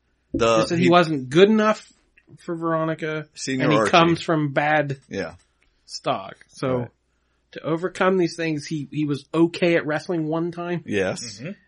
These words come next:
Speaker 2: And now
Speaker 1: And, and
Speaker 2: we're all
Speaker 1: he,
Speaker 2: good.
Speaker 1: yeah, and he, and he is standing up for Veronica. Uh, that's, that's means a lot to him. He's
Speaker 2: Okay.
Speaker 1: like, "Okay." He's willing to do anything. He, they talk about, that happens later where
Speaker 2: Okay.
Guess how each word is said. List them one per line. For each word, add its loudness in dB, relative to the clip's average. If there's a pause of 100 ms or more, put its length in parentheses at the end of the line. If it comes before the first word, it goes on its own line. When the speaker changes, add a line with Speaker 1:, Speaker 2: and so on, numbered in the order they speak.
(100)
Speaker 2:
And -6
now -2
Speaker 1:
And, 0
and 0
Speaker 2:
we're 4
all 4
Speaker 1:
he, 0
Speaker 2:
good. 6 (220)
Speaker 1:
yeah, 4
and 0
he, 4 (460)
and -2
he -4
is -6 (260)
standing -2
up -2
for 0
Veronica. -4 (560)
Uh, -4
that's, -4
that's -6 (500)
means -6
a -16
lot -2
to -10
him. -8
He's -8
Speaker 2:
Okay. -6
Speaker 1:
like, -10
"Okay." -8 (220)
He's 0
willing 6
to -2
do 2
anything. -2
He, 0
they 2
talk 2
about, -4
that 4
happens -2
later -2
where 0
Speaker 2:
Okay. -10